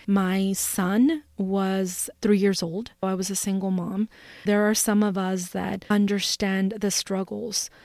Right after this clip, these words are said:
that come from knowing that you have to make a change in your life and you just don't know where to start. The process of gradual change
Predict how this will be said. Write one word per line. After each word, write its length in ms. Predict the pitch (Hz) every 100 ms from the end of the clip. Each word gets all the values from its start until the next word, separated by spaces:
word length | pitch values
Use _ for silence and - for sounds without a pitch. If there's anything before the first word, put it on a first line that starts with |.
| -
that 260 | - 190 208
come 400 | - - 196 196
from 420 | - 202 196 196 233
knowing 460 | 202 202 202 208
that 120 | 214
you 120 | 202 190
have 300 | - 202 -
to 80 | 202
make 200 | 190 202
a 60 |
change 320 | - 202 190
in 100 | 190
your 140 | 190 185
life 360 | 190 202 196
and 160 | 196 190
you 60 | 185
just 260 | 202 175
don't 200 | 196 185
know 100 | 185
where 160 | 175 175
to 160 | -
start. 400 | 175 - - 240 -
The 160 | 208
process 680 | 214 220 240 262 311 311 -
of 280 | - 208 175
gradual 560 | 196 190 196 220 220
change 560 | 214 - 190 190 190